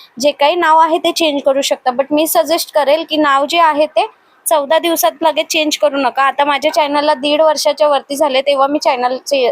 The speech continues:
चं जे काही नाव आहे ते चेंज करते आहे. असं सारखं सारखं नाव चेंज करणं पण योग्य नाहीये, ठीक आहे. आता मी चॅनलला माझ्या नवीन नाव देते. अ, बघा मी नाव टाकते, Talk and Tips with किरण, ठीक आहे. हे आपलं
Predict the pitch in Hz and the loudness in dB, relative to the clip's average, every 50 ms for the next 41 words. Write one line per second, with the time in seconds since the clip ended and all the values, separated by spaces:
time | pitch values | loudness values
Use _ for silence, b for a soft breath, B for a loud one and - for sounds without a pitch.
0 | - - - 269 254 233 269 262 - - 269 277 277 254 247 262 269 277 269 269 | 0 0 0 0 0 0 -2 -2 0 0 -2 0 0 2 2 2 2 2 0 0
1 | 277 277 302 311 - - 285 262 262 269 - - 277 240 - - 247 240 226 233 | -2 -2 -2 -2 -2 -2 -2 -2 -4 -2 -2 -2 -2 -2 0 0 0 2 2 2
2 | 269 359 b b b b b b b - - - 302 302 - 311 277 226 - 302 | 0 0 b b b b b b b -4 -2 0 0 0 0 0 0 0 -2 0
3 | - 302 277 285 311 302 302 285 262 262 - 302 285 277 - - 277 254 269 269 | 0 -2 0 0 0 2 2 2 0 0 -2 -2 -4 -2 -2 -2 -2 -2 -2 -2
4 | 254 - 392 466 494 b b b b b _ _ 277 294 302 277 247 247 294 311 | 0 0 0 -2 -2 b b b b b _ _ 0 0 0 0 0 0 0 0
5 | 330 311 269 233 220 208 196 - 311 311 - 392 392 349 359 359 339 349 339 - | 0 0 -2 -2 -2 -2 -2 -2 -4 -2 0 0 0 0 0 0 0 0 0 0
6 | 359 311 269 262 277 277 302 311 302 285 277 311 330 311 285 269 262 277 294 302 | 0 0 2 0 0 0 0 0 0 0 0 0 0 0 0 0 0 0 0 2
7 | 311 294 269 269 277 285 277 311 311 - 269 277 359 415 B B B _ - - | 2 2 4 2 2 2 0 -2 0 2 2 2 2 0 B B B _ -20 -14
8 | _ - 262 262 262 262 262 240 262 277 254 294 302 320 320 311 294 262 262 262 | _ -2 2 2 4 2 2 0 0 0 0 0 0 0 0 2 2 2 2 2
9 | 277 302 294 - - - 254 269 302 294 - 285 269 262 277 294 - - - 285 | 0 -2 -2 -2 -4 -2 0 0 0 0 2 2 4 4 4 2 0 0 2 2
10 | 285 285 294 339 427 440 _ _ _ _ _ _ _ _ - - _ - - _ | 2 2 0 -2 -4 -6 _ _ _ _ _ _ _ _ -20 -20 _ -20 -20 _
11 | _ _ _ _ _ _ _ _ _ _ _ _ _ _ _ _ _ _ _ _ | _ _ _ _ _ _ _ _ _ _ _ _ _ _ _ _ _ _ _ _
12 | _ _ 294 302 294 320 349 - - - 277 302 285 302 294 - - - 339 302 | _ _ -2 -2 -2 -2 -4 -4 -6 -4 -2 -4 -4 -4 -6 -8 -6 -4 -2 0
13 | 233 214 202 208 b b b b b _ - 320 - 381 415 370 370 349 320 320 | 0 0 0 -4 b b b b b _ -6 -4 -2 0 0 2 4 4 4 4
14 | - - 311 320 339 | 4 2 2 2 2